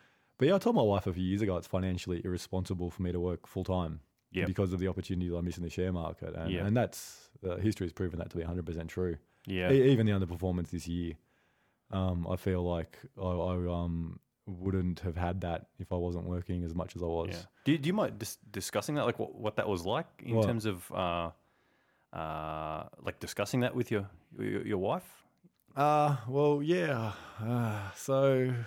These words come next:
Speaker 1: in maybe two thousand and ten or something, uh, my wife, being a normal person and, and wanting to, to nest, I guess, wanted to buy some sort of real estate that was ours.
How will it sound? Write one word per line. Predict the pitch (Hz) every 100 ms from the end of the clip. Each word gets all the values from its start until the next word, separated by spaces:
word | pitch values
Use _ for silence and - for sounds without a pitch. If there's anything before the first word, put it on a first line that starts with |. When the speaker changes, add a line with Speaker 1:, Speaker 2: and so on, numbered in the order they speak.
| - - _ _ _ _ _ _ _ _ -
Speaker 1:
in | 135 147 156 165 156 147 147 147 147 147 143 143
maybe | 180 208 202
two | - 165
thousand | 143 135 127 123 120
and | 117 104
ten | - 104 107 104 92 95 107 -
or | 104 104
something, | 95 92 87 90 95 113 156 151 - -
uh, | - 117
my | 113 113
wife, | 123 135 127 107 - - - -
being | 101 98
a |
normal | 95 95 92 85
person | - 90 87 - 90 87 95 - -
and, | 92 90
and | 90 90 87
wanting | 87 90
to, | - 90 87 98
to | 95 92
nest, | 90 90 82 -
I | 98
guess, | 87 92 82
wanted | 95 90 85
to | 92
buy | 85 87 85 82 82 _ _
some | - 90
sort | 98 92
of | 87
real | 90
estate | 87 - 92 -
that | 92
was | 87
ours. | 87 85 87 95 -